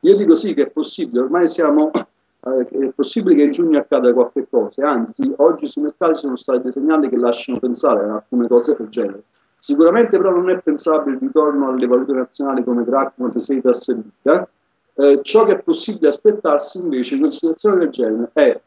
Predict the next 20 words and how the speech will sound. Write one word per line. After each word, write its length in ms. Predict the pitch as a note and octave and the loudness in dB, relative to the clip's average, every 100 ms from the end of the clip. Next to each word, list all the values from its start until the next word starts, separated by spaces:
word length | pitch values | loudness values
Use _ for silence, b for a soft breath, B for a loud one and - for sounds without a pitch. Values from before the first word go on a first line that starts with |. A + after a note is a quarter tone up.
| - | 0
o 280 | G3 G#3 | 2 2
che 120 | - F3 | 0 2
la 80 | D#3 | 2
Merkel 540 | D#3+ D#3 - C#3 C3 | 2 0 -2 -2 -2
finalmente 560 | - C3+ C#3+ D#3 C#3+ B2+ | -4 -2 0 0 2 0
abbandoni 540 | B2 B2+ C3+ D3 C#3+ | 0 0 0 2 2
la 100 | C3 | 0
sua 140 | B2 C#3 | 0 -2
linea 240 | C#3 C3+ | 0 0
rigorista 680 | B2+ B2+ D3 C#3+ - D#3+ - _ _ _ | 0 0 -2 -4 -2 0 0 _ _ _
e 120 | - | -2
accetti 400 | C3 - D3 - | 0 2 2 0
gli 80 | C3+ | 0
eurobond, 560 | C3+ C#3 C3 C3 A2 A2 | 2 2 2 0 0 -2
e 60 | - | -2
questo 280 | F3 D#3+ | -2 -2
significa 640 | D3+ D3 C#3 D#3 - C4 B2+ | -6 -4 -2 -2 -2 -2 -2
in 160 | B2+ B2 | 0 0
buona 220 | D3 D3 | 0 0
sostanza 640 | D#3+ - - C3+ B2+ B2+ | -2 -6 -2 -2 -2 -6